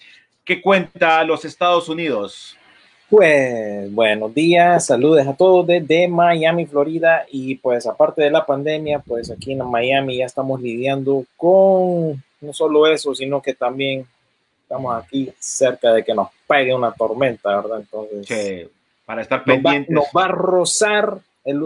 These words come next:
Speaker 2: el tal huracán Isaías, pero igual vamos a ver un mal clima, así que la Ciudad del Sol no es este fin de semana, más bien estamos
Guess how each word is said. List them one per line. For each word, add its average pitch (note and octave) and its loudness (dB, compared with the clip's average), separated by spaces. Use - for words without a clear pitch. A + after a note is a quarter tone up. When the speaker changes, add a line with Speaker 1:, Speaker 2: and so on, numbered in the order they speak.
Speaker 2:
el C#3 -2
tal E3+ 2
huracán F3 -2
Isaías, E3+ -8
pero D#3+ 0
igual B2+ 0
vamos B2+ -4
a A2+ -4
ver B2+ -2
un C3+ -12
mal C3+ 0
clima, B2 -4
así A#2+ -14
que A#2+ 2
la A2 0
Ciudad A#2 2
del C3+ 0
Sol D#3+ -2
no D#3 -2
es B2 -4
este A2+ -8
fin A#2+ -10
de A2+ -10
semana, A2+ -6
más G#2 -8
bien C3 -6
estamos B2+ -6